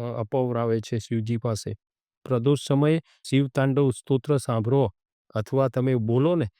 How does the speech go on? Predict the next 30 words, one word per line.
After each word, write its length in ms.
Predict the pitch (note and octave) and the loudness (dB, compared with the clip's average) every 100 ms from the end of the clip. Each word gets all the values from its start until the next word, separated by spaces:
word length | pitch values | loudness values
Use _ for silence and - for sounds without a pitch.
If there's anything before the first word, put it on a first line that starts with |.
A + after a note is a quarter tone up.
| _ - | _ -6
એ 40 | G#2+ | -2
બહુ 200 | A2+ C3 | 0 0
શ્રેષ્ઠ 380 | - C3 - | 0 -4 -2
કીધું 340 | B2+ B2+ A#2 A2+ | 0 2 2 0
છે. 200 | A2 F#2+ _ _ _ _ _ _ - | -4 -10 _ _ _ _ _ _ -6
એટલે 240 | G#2+ G#2+ A#2+ | -2 2 2
પ્રદોષ 360 | B2 A#2 C3+ - | 4 4 4 4
સમયે 240 | C3+ B2+ C3 | 2 2 2
શિવ 260 | - B2+ | 2 0
તાંડવ 500 | B2 _ B2+ B2 C3 | -2 _ -2 0 0
સ્તોત્રનો 680 | A#2 - C3 A#2+ C3 B2+ B2+ | -2 -2 -2 0 0 2 2
જે 140 | A#2+ | 2
પઠન 340 | A2 A#2 C3 D3 | 0 0 0 0
કરવું, 340 | C3+ A#2+ A2 | 0 0 0
એ 80 | A2 | -2
બહુ 180 | A2+ A#2+ | -2 -4
શ્રેષ્ઠ 420 | - A#2 - - | -2 -4 -2 -6
છે. 260 | G#2 G#2+ G#2+ _ _ _ _ _ _ - | -6 -6 -8 _ _ _ _ _ _ -14
ભગવાન 400 | A#2 C3+ D3 F3+ | -4 2 4 4
શિવ 300 | - D#3+ D#3+ | 2 2 2
અને 120 | D#3+ | 2
પાર્વતીના 560 | D3+ C3 C#3+ C#3+ D#3 D3 | 2 0 0 -2 0 0
વિવાહ 340 | A2+ A2+ C#3+ | -2 0 0
થયા 280 | C3 C3 C3+ | 0 -2 -2
છે, 140 | C3 | -2
એટલે 300 | C3 B2+ C3+ | -4 -2 -4
જ 80 | B2+ | -2
આ 120 | C#3 | -2
શિવરાત્રિનું 800 | D#3+ - B2 B2+ A#2+ - C3 C3 | -4 -4 -2 0 -2 -2 -2 -2
પૂજન 380 | - A2+ C#3 | -2 -2 0